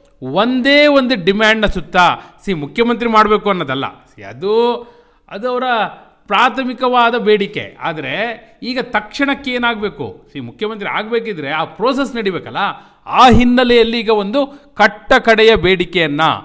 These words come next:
ಲಾಸ್ಟ್ ಡಿಮ್ಯಾಂಡ್ ಅಂತ ಅನ್ಕೊಳ್ಳಿ, ಇದನ್ನ, ಇದನ್ನ ಹೈಕಮಾಂಡ್ ಮುಂದೆ ಇಟ್ಟಿದ್ದಾರೆ, ಖರ್ಗೆ ಅವರ ಮೂಲಕ ಇಟ್ಟಿದ್ದಾರೆ. ನೋಡಿ, ಮತ್ತು ಇವತ್ತು ಮಲ್ಲಿಕಾರ್ಜುನ ಖರ್ಗೆ ಅವರು, ಮುಖ್ಯಮಂತ್ರಿ ಸಿದ್ದರಾಮಯ್ಯನವರು ಹಾಗೂ ಡಿ ಕೆ ಶಿವಕುಮಾರ್ ಮೂವರು ಕೂಡ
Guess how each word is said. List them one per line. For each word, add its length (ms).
ಲಾಸ್ಟ್ 440
ಡಿಮ್ಯಾಂಡ್ 340
ಅಂತ 120
ಅನ್ಕೊಳ್ಳಿ, 300
ಇದನ್ನ, 200
ಇದನ್ನ 220
ಹೈಕಮಾಂಡ್ 360
ಮುಂದೆ 180
ಇಟ್ಟಿದ್ದಾರೆ, 360
ಖರ್ಗೆ 360
ಅವರ 140
ಮೂಲಕ 280
ಇಟ್ಟಿದ್ದಾರೆ. 300
ನೋಡಿ, 260
ಮತ್ತು 220
ಇವತ್ತು 680
ಮಲ್ಲಿಕಾರ್ಜುನ 580
ಖರ್ಗೆ 320
ಅವರು, 560
ಮುಖ್ಯಮಂತ್ರಿ 520
ಸಿದ್ದರಾಮಯ್ಯನವರು 760
ಹಾಗೂ 720
ಡಿ 200
ಕೆ 260
ಶಿವಕುಮಾರ್ 500
ಮೂವರು 400
ಕೂಡ 260